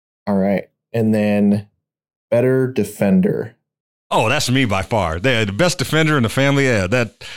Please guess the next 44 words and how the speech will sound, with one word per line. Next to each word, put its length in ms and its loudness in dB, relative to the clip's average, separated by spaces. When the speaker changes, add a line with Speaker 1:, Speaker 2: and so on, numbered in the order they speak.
Speaker 2:
that, 320 -2
that, 320 -4
that 200 -2
hands 380 0
down 320 0
is 160 -2
me. 220 0
And 80 -4
I, 260 -6
I 80 -8
joke 300 -2
with 100 -2
Chris 220 -4
and 100 -4
Keegan 300 0
that 220 -4
they 120 2
wouldn't, 560 2
they 80 0
wouldn't 260 2
get 180 -2
their 200 -2
averages 540 -2
when 140 0
I, 220 -2
I 120 -6
played 260 -4
against 300 -4
them, 100 -2
and 60 0
they 80 -2
both 320 -4
think 180 -4
that. 240 -4
But 300 -4
hands 320 0
down, 480 -4
hands 260 -2
down, 300 -4
best 220 -8
defender. 420 -10
Speaker 1:
And 600 0
better 300 0
dunker. 560 -4